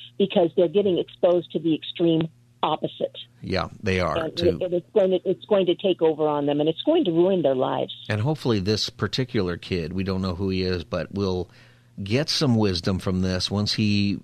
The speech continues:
Speaker 2: it dawns on him how serious this was. And I think personal jeopardy he was in. Um,
Speaker 1: Oh, he,
Speaker 2: in all
Speaker 1: he
Speaker 2: this.
Speaker 1: could be in a lot of trouble.
Speaker 2: Yeah, yeah, for sure. All right, Penny, thanks for calling the Pastor Scott Show. You know, I think when you get into, you know, what she said there about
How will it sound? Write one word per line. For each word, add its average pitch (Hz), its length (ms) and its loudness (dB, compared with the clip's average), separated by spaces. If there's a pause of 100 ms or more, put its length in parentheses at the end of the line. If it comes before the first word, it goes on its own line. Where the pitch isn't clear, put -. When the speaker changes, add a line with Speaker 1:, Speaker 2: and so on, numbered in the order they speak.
(100)
Speaker 2:
it 92 180 -8
dawns 110 380 0
on 98 160 0
him 98 220 -2
how 95 180 -4
serious 107 460 -2
this 98 200 -4
was. 95 200 -2
And 104 120 -2
I 147 120 -2
think 160 240 -4 (160)
personal 127 420 -2
jeopardy 90 480 -2
he 92 120 -2
was 87 120 -4
in. 76 240 -6 (640)
Um, 73 500 -4
Speaker 1:
Oh, 262 240 -2 (140)
he, 101 100 2
Speaker 2:
in 98 80 2
all 90 160 -2
Speaker 1:
he 311 80 0
Speaker 2:
this. - 80 2
Speaker 1:
could 226 100 -2
be 247 80 4
in 233 60 6
a 208 80 4
lot 190 240 0
of 190 100 -8
trouble. 170 400 2
Speaker 2:
Yeah, 98 220 -2 (280)
yeah, 82 280 -4
for - 180 -10
sure. 69 300 -8 (460)
All 104 120 2
right, 110 220 2
Penny, 107 240 -2
thanks 104 260 -4
for 95 60 -6
calling 95 320 -2
the 90 60 -6
Pastor 92 340 -2
Scott 92 300 -4
Show. 90 440 -4
You 104 120 -6
know, 104 160 -4
I 98 120 -2
think 113 260 -6
when 107 140 -2
you 95 240 -4
get 98 220 -6
into, 101 840 -2
you 92 100 -10
know, - 20 -6
what 101 140 -4
she 107 120 -6
said 127 240 -4
there 92 280 0
about 92 320 -4